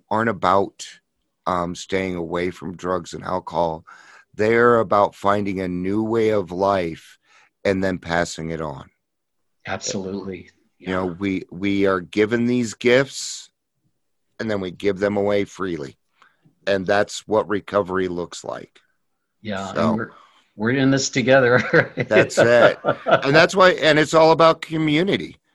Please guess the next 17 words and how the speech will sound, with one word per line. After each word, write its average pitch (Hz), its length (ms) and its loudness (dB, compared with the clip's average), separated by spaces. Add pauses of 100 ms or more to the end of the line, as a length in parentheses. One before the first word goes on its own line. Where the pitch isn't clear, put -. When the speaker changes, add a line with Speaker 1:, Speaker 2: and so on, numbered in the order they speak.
(180)
Speaker 1:
You 98 120 -6
know, 95 280 0
um, 92 500 -4 (800)
we 107 140 -4
gotta, 117 360 4
we 113 180 -2
gotta 113 300 4
do, 107 320 -2
we 104 120 -4
gotta 107 260 2
work 113 300 -4
with 120 140 -2
our 113 140 2
communities. 113 840 -2
I'm 104 140 -2
not 107 180 0
gonna 104 420 -2